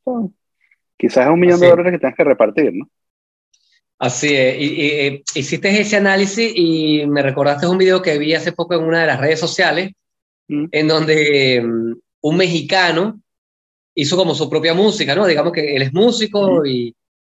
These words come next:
Speaker 2: compuso
Speaker 1: Ujú.
Speaker 2: unas canciones, si mal no recuerdo eran seis canciones,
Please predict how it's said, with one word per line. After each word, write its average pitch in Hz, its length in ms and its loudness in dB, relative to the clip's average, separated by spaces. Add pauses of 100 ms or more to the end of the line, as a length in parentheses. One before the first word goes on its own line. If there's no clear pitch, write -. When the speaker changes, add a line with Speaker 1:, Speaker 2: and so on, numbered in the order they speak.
(220)
Speaker 2:
compuso 151 340 -2
Speaker 1:
Ujú. 185 60 0
Speaker 2:
unas 190 160 0
canciones, 208 1200 0
si - 120 -10
mal 160 120 0
no 190 60 2
recuerdo 185 240 2
eran 185 140 2
seis 180 180 -2
canciones, 214 600 0